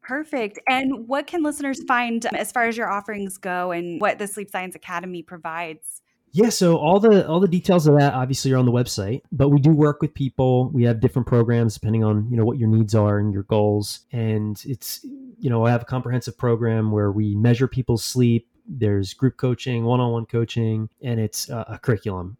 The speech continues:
Speaker 2: really over the course of eight weeks where we go through the, the mind phase, the body phase, and the environment phase. And we have a very, very high success rate for people that have tried all the sleep hygiene and the supplements and the pills, and nothing seemed to work.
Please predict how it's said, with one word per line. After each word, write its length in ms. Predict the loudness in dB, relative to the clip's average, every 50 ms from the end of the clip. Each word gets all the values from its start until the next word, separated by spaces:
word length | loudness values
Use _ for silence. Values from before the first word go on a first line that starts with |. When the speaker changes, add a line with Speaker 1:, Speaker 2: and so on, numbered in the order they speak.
| _
Speaker 2:
really 320 | -4 -2 0 0 0 0 0
over 140 | 0 0 0
the 80 | -2
course 320 | -2 0 -2 -2 -2 -2 -4
of 180 | -4 -4 -4
eight 200 | -6 -6 -6 -4 -2
weeks 420 | -4 -4 -4 -6 -12 -14 -10 -8
where 120 | -6 -4
we 100 | -4 -2
go 220 | 0 2 2 2 2
through 320 | 0 0 0 2 2 2
the, 260 | 2 0 0 -2 -4 -6 _ _
the 80 | 2
mind 380 | 4 4 4 4 4 4 4 2
phase, 500 | 2 2 2 2 4 2 0 -2 -2 -4
the 80 | -4 -2
body 260 | 0 0 0 -2 -2
phase, 320 | 0 0 0 0 0 0
and 120 | -2 -2 -2
the 60 | -2
environment 460 | -2 -2 -2 -2 -2 -2 -4 -4 -6
phase. 480 | -6 -6 -4 -4 -6 -6 -8 -12 -14 -16 _ _ _
And 160 | -6 -4 0
we 80 | 0 2
have 80 | 2 2
a 80 | 0
very, 280 | 0 2 4 4 4 4
very 180 | 4 2 0 0
high 140 | -2 -4 -6
success 480 | -6 -10 -12 -10 -8 -8 -8 -8 -8 -10
rate 180 | -12 -12 -10
for 120 | _ -14 -14
people 280 | -12 -16 -10 -8 -6 -6
that 100 | -6 -6
have 100 | -8 -10
tried 320 | -6 -2 -2 0 0 0
all 140 | 0 0 0
the 180 | 0 -2 -4 -4 _ _ _ _ _ _ _
sleep 260 | -4 0 0 0 0
hygiene 460 | 0 0 0 0 2 2 0 2 2
and 100 | 0 0
the 40 | -2
supplements 500 | -2 -4 -8 -6 -4 -4 -4 -4 -2 -4
and 80 | -6 -6
the 80 | -2
pills, 360 | 0 0 2 2 0 -2 -2 -4
and 240 | -6 -6 -6 -6 -6
nothing 260 | -8 -6 -4 -4 -4
seemed 320 | -4 -4 -6 -6 -4 -2 -2
to 80 | -2
work. 380 | -2 -2 -2 -2 -4 -8 -16